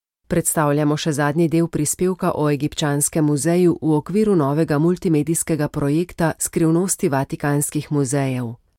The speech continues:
Sarkofagi predstavljajo pomemben del Egipčanskega muzeja. Gre za mikrokozmos, ki varuje in ohranja mumijo.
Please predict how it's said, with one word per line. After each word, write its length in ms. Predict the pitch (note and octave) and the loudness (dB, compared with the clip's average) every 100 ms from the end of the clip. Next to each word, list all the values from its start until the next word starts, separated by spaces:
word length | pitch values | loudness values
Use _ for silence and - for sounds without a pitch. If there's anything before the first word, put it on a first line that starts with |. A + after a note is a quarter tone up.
| _ | _
Sarkofagi 680 | - E3 - D#3 D3+ C#3+ D#3+ | -4 -4 -4 -4 -2 -2 -4
predstavljajo 720 | D#3+ D#3+ - D3+ D3+ D#3 D#3+ | -4 -4 -2 0 0 0 -2
pomemben 560 | - D#3 F3+ G3+ F#3+ D#3 | 0 0 2 0 0 0
del 200 | E3 F3+ | 0 -2
Egipčanskega 880 | - - D3+ - C#3+ D3+ - E3 D3+ | -4 -6 -6 -4 -2 -2 -2 -2 0
muzeja. 600 | C#3 C#3 C#3+ C#3+ B2+ B2 - _ _ _ _ _ | 0 0 0 -2 -2 -6 -14 _ _ _ _ _
Gre 240 | D3+ D3+ | -2 0
za 140 | C#3 D3 | 2 2
mikrokozmos, 840 | D3+ - E3+ - D#3+ D3+ D#3+ D#3+ - | 0 0 -4 -2 -2 0 0 0 -2
ki 160 | F3 | -2
varuje 420 | D3+ D3+ F#3+ F#3+ D#3+ | 0 0 2 2 2
in 160 | E3 | 2
ohranja 560 | D#3 - D3 D#3 E3 D3+ | 0 0 -2 2 2 2
mumijo. 520 | D3+ E3 D3 C3+ | 2 2 0 -2